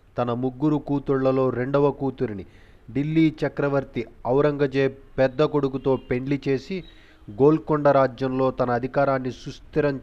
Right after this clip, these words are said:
చేసుకున్నాడు. వరంగల్ ప్రాంతానికి చెందిన మాదన్న మరియు అక్కన్న అన్నదమ్ములు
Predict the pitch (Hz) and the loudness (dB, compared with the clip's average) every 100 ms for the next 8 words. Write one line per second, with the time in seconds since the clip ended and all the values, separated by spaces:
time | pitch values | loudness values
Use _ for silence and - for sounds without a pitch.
0 | 135 120 - 110 98 87 73 - - _ | -6 -8 -10 -10 -8 -8 -12 -20 -20 _
1 | - 120 139 165 165 165 156 147 143 143 | -4 2 4 4 4 4 4 2 2 0
2 | - 143 139 135 135 143 135 135 135 120 | 0 2 2 0 -2 -2 -2 0 0 0
3 | 117 139 143 143 139 139 135 131 127 131 | 2 4 4 2 2 2 2 0 0 -2
4 | 131 - 120 - 151 143 143 139 131 131 | -4 -6 -8 -2 2 4 4 4 4 2
5 | 143 143 127 | 2 0 -2